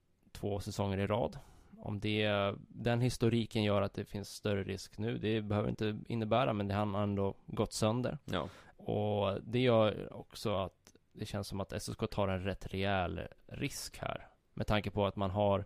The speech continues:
Speaker 1: en andra målvakt då från start som ser ut att vara lite av ett projekt.
Speaker 2: Ja, så får man se det.
Speaker 1: <laughs> Ja. Eh, så jag skulle nog bara ge, alltså, ändå typ två kringlor till, till, eh,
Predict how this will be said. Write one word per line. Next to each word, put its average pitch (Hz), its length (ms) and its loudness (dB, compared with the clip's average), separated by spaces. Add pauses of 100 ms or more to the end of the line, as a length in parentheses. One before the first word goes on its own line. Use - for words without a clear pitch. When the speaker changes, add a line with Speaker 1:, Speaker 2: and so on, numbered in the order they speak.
(100)
Speaker 1:
en 110 160 -2
andra 95 240 0
målvakt 104 400 2
då 98 240 -6
från - 200 -8
start 95 380 -2
som 98 340 -6 (340)
ser - 140 -4
ut 95 120 -4
att 95 60 -6
vara 95 120 0
lite 90 200 -4
av 82 60 -6
ett - 80 -8
projekt. - 540 -8 (420)
Speaker 2:
Ja, - 120 -6 (500)
så 98 120 2
får 92 80 -2
man 85 120 0
se 73 140 -2
det. 85 120 -2
Speaker 1:
<laughs> - 40 -8
Ja. 95 240 4 (400)
Eh, 98 400 4
så 117 480 2
jag - 120 0
skulle 127 180 0
nog 127 140 6
bara 113 200 8
ge, 107 300 6 (120)
alltså, - 420 -10
ändå 110 200 0 (200)
typ - 280 -4
två 127 240 6
kringlor 110 380 4
till, - 320 0 (220)
till, 95 240 -2
eh, 87 60 0